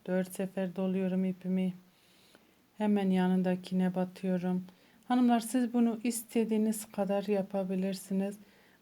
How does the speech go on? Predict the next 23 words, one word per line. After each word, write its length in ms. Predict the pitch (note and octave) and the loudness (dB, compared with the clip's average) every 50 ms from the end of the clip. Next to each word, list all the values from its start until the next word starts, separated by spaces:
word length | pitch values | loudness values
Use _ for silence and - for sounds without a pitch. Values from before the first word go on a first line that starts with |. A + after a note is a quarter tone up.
| _ - | _ -2
Bunu 320 | G#3+ G#3 G#3+ G#3+ G#3+ - | 0 0 0 0 0 0
tek 460 | - A#3+ A3+ A3 A3 - - - - - - - _ _ _ _ _ _ _ - | 4 4 4 4 2 -4 -14 -16 -16 -18 -20 -20 _ _ _ _ _ _ _ -8
trabzanla 720 | - G3+ G3 G3+ G3+ F#3+ F3+ G3 G3 G3 G3 G3 F#3+ F#3 | -4 -2 -2 -2 -2 -2 -2 -2 -2 -2 0 0 -2 -2
da 80 | F#3+ F#3+ | -2 -2
yapabilirsiniz. 1200 | G3 G3 G3 F#3+ - G3+ F#3+ F#3+ G3+ F#3+ F#3 G3 G3 F#3+ - - - G3 G3 F#3+ F#3+ G3 F#3+ - - - _ _ _ - - - - - - - - - - _ _ _ - | -2 -2 -4 -4 -4 -6 -4 -4 -4 -4 -4 -4 -4 -6 -8 -8 -6 -4 -2 -2 -2 -2 -6 -8 -14 -20 _ _ _ -20 -20 -20 -20 -20 -20 -20 -20 -20 -20 _ _ _ -14
Şöyle 360 | - - A3+ G3 F#3+ F#3+ F3+ - - - | -6 -4 -2 -2 0 -2 -4 -6 -6 -6
bu 100 | G#3 G3 | -4 -4
ikisini 500 | F#3 F#3 - - - - G3 G3 F#3+ F#3+ | -4 -6 -8 -8 -6 -4 -4 -4 -4 -2
tek 280 | - G#3 G3+ G#3 - | 0 0 0 0 -2
de 60 | G#3 | -2
yapabilirsiniz. 1040 | G3 G3 F#3+ G3 - G3+ F#3+ F#3+ G3 F#3+ G3 G3 F#3+ - - - G#3 A#3 A#3+ A3+ - - _ _ - - _ _ _ _ _ _ _ _ _ _ _ _ _ _ _ _ _ _ _ _ _ - | 0 0 -2 -2 -2 -2 -2 0 0 0 -2 -2 -4 -6 -4 -2 0 0 0 -2 -6 -16 _ _ -20 -20 _ _ _ _ _ _ _ _ _ _ _ _ _ _ _ _ _ _ _ _ _ 0
Ben 200 | - C4+ B3+ B3+ | 4 4 4 4
bu 80 | A#3+ C4 | 4 2
şekil 520 | - - B3 A#3 A#3 - B3 B3 A#3 A3 | 0 2 2 2 2 2 2 2 2 2
bu 100 | A#3 A3+ | -2 -4
kenarımı 580 | - - A#3+ A3+ A3+ A3 G#3+ G#3+ G#3+ G#3 G#3+ A#3 | 0 2 2 4 4 4 4 4 2 2 0 -2
üç 140 | G#3 - - | -4 -4 -2
tane 240 | - G#3+ G#3 G#3 G#3+ | 0 2 2 4 2
yapmak 320 | G#3+ G#3+ G#3+ A3+ A3+ A3 | 0 0 -2 -2 -4 -4
istedim 440 | - - - - - G#3+ G#3 A3 A3 | -4 -10 -12 -8 -8 -4 -2 0 0
hanımlar. 480 | A3 A3 A3 G#3+ G#3+ A3 G#3+ G#3+ - - - - - _ _ _ _ _ _ _ _ _ _ _ _ _ _ _ _ _ _ _ _ - - - - - | 2 2 2 2 2 0 -2 -2 -6 -16 -20 -20 -20 _ _ _ _ _ _ _ _ _ _ _ _ _ _ _ _ _ _ _ _ -20 -20 -20 -20 -12
Şöyle 480 | - - G3+ F#3+ F3+ F3 F#3 F#3 F3+ - - - - _ _ _ _ _ _ _ _ _ _ - | -6 -2 0 0 2 2 2 0 0 -2 -6 -20 -20 _ _ _ _ _ _ _ _ _ _ -2
bir, 340 | A3+ A3+ A3+ A3+ A3+ A3 | 2 4 4 4 2 0